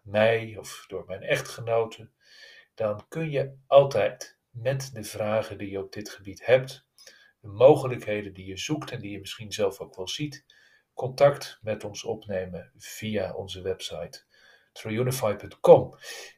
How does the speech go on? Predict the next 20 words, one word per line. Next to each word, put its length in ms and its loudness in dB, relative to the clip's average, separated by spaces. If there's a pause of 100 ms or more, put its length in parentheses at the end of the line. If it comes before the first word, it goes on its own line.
(120)
Heb 200 -10
je 80 -8
hierover 520 -2
vragen? 880 -2
Zou 240 0
je 80 -4
graag 420 -6
willen 360 -2
dat 240 -4
we 240 -12
een 180 -8
van 140 -12
die 180 -14
vragen 420 -4
in 60 -20
de 80 -18
podcast 720 -10 (280)
komende 480 0
weken 640 0 (360)
bespreken? 960 2